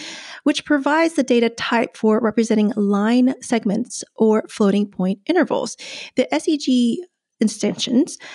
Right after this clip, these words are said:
provides a data type with operators to allow for storing and querying line segments or intervals with arbitrary variable precisions.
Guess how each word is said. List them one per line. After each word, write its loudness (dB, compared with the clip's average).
provides 2
a 0
data 2
type 0
with 0
operators -4
to 0
allow 2
for -2
storing 0
and 0
querying 0
line 2
segments 0
or 4
intervals 2
with 2
arbitrary 2
variable 0
precisions. -6